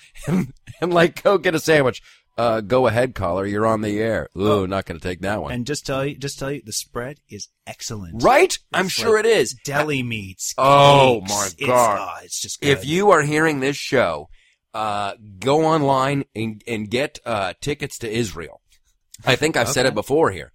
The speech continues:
Speaker 2: Yep.
Speaker 1: There's something about that place.
Speaker 2: Wonderful.
Speaker 1: Oh, my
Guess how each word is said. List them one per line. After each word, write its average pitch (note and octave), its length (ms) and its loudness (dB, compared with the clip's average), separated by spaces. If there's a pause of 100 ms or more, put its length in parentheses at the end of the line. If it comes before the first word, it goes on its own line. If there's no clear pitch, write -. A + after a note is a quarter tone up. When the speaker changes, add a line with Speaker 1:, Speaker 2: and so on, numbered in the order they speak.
Speaker 2:
Yep. A2+ 220 -8 (260)
Speaker 1:
There's B2+ 320 0
something E3 560 0
about C3+ 320 0
that C3+ 220 -4
place. A#2+ 420 -6
Speaker 2:
Wonderful. G#2 500 -8 (200)
Speaker 1:
Oh, G3+ 180 4
my F#2+ 240 -4